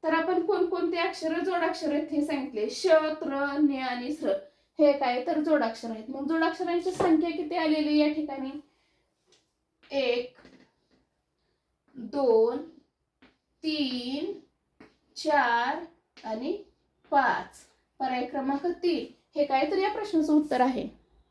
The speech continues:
बघा पुढील प्रश्न, धर्म, सूर्य,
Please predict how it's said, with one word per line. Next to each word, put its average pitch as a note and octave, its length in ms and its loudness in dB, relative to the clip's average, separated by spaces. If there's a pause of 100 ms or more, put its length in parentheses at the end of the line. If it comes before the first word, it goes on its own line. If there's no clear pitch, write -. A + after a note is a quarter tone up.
(760)
बघा C4 260 6
पुढील C4+ 360 2
प्रश्न, C4+ 460 0 (240)
धर्म, D#4+ 440 8 (480)
सूर्य, D4 500 4